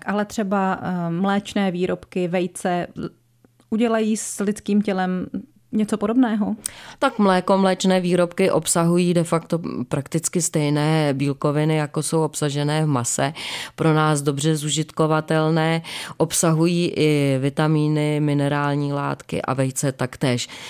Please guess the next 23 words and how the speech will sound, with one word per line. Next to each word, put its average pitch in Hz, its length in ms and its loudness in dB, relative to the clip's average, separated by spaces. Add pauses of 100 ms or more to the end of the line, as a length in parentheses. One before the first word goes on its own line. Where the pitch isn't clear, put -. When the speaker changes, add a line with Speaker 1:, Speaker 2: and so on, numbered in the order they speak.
(180)
Speaker 2:
Jediné, 160 400 2
co 156 180 0
opravdu 151 840 2
obsahují 147 640 0
ve 139 140 0
velmi 139 360 2
malé 139 300 2
množství, 143 400 -2
je 139 140 2
to 139 280 2
zmiňované 135 680 0
železo 147 640 0 (380)
anebo 135 320 0
ten 127 200 -4
vitamin 120 480 -4
B 113 180 -8
dvanáct. - 380 -14
Speaker 1:
Takže 160 160 -10
to 185 100 -6
budeme 185 300 -2
potřebovat 170 560 -6
přece - 340 -8
jenom 170 280 -2